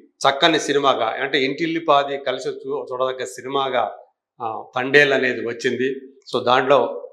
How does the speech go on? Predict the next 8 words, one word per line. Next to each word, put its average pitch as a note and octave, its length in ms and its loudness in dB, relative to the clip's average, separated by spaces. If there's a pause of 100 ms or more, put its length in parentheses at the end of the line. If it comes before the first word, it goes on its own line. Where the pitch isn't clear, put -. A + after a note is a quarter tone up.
కొన్ని B2 200 -2
లోపాలు D#3 720 4
ఉండవచ్చు. C#3 640 -4 (420)
ఒరిజినల్గా D3+ 480 4
మొదట D3 320 2
అనుకున్న C#3 480 2
కథని, C3 520 2 (560)
ఆ, - 100 -14